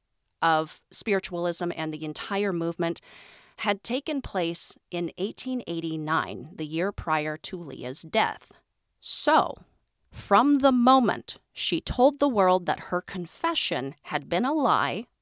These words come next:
and spiritualism was actually real again, until her own death, she had four years to take back her accusations against Leah and set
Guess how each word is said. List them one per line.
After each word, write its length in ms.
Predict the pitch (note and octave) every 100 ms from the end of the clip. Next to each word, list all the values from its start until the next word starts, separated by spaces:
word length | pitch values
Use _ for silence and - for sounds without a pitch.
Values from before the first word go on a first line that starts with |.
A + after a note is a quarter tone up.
| _ _ - -
and 240 | - D3+ D3
spiritualism 760 | - A3 B3 C4 C4 C4 C#4
was 360 | A3+ D#3 D#3+ D3+
actually 460 | E3 - C#4 C#4 C4+
real 400 | G#3+ G#3+ E3+ C#3+
again, 360 | C#3 B2+ B3 _ _ _ _ - - - _ -
until 380 | F#3+ G#3+ C4
her 220 | C#4+ A3+ -
own 300 | G#3+ C#4+ C4+
death, 460 | A#3 G#3+ - - _ _ _ _ _ _ _ _
she 340 | - - C4
had 220 | B3 A3+ A3
four 560 | - - C4 C4+ C#4+
years 760 | B3 F3+ F#3+ E3+ D#2+ - - - _ _ _ -
to 140 | E3+
take 340 | - A#3+ B3+
back 280 | - F#3+ G#3+
her 180 | - F3
accusations 800 | - E3+ A3 G3 D#3+ E3 - E3 -
against 500 | D3 D3+ G3+ - -
Leah 380 | E3+ E3+ D#3+ -
and 160 | D3 D#3
set 280 | - D3